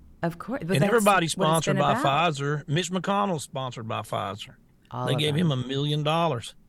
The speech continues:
Speaker 1: Of course.
Speaker 2: The, the, the, everybody, that's why N B C and, uh, I mean, you just, you can just see it. We played a montage before. Just every show they got, just about to say, "And sponsored by Pfizer."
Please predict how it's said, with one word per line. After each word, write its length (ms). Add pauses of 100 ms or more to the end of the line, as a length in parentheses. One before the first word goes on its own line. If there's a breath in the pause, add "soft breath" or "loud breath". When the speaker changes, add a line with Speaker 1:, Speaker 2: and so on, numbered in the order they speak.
Speaker 1:
Of 60
course. 340
Speaker 2:
The, 300
the, 280 (500)
the, 260 (280)
everybody, 600
that's 120
why 160
N 200
B 160
C 500
and, 200
uh, 240 (600)
I 60
mean, 120
you 60
just, 280
you 220
can 140
just 220
see 100
it. 100
We 100
played 280
a 40
montage 680
before. 340
Just 220
every 320
show 300
they 140
got, 280
just 180
about 200
to 60
say, 200
"And 200
sponsored 540
by 280
Pfizer." 680